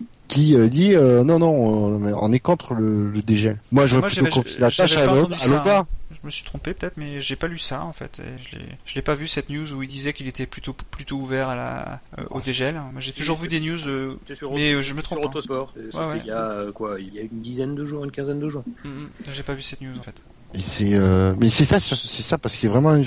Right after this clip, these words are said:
Speaker 1: un revirement quoi. C'est pas à trois mois d'é-, d'écart, c'est à deux, trois semaines. Hop, on change d'avis. Mais c'est surtout moi ce qui me surprend, c'est qu'ils aient fait, euh, presque comme si c'était une punition à Toto Wolff de, de, de lui faire dire, euh, le contraire.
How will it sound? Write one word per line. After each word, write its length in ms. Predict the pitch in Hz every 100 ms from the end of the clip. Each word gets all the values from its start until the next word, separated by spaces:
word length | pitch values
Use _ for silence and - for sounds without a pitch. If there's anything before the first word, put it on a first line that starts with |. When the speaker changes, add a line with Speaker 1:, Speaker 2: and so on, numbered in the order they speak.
| 117
Speaker 1:
un 120 | 113
revirement 560 | 117 120 131 151 151 135
quoi. 180 | 117
C'est 160 | 107 -
pas 80 | 95
à 40 |
trois 240 | 95 - 123
mois 140 | 131
d'é-, 200 | 123 113
d'écart, 360 | 113 127 147 127
c'est 240 | - 104
à 500 | 95 87 85 87 87 90
deux, 140 | 104 113
trois 220 | - 98
semaines. 420 | - 147 147 120 -
Hop, 220 | 143 -
on 60 | 107
change 240 | - 104
d'avis. 260 | 104 110 165 - -
Mais 80 | 110
c'est 140 | - 143
surtout 240 | 165 190
moi 100 | 190
ce 60 | -
qui 80 |
me 40 | 160
surprend, 280 | 160 190 202
c'est 120 | -
qu'ils 260 | - 131
aient 40 | 139
fait, 320 | - 156 147
euh, 300 | 123 117 113 - - - -
presque 200 | 196 -
comme 80 | 175
si 80 | -
c'était 180 | -
une 80 | 180
punition 500 | - 185 180 - 180
à 80 | 160
Toto 260 | - - 139
Wolff 300 | 156 175 135
de, 220 | 131 123
de, 80 | 123
de 140 | 120
lui 120 | 127 127 123
faire 340 | - 175 147
dire, 320 | 135 151 151 143
euh, 220 | 127 120
le 80 | 123
contraire. 560 | 143 135 147 131 104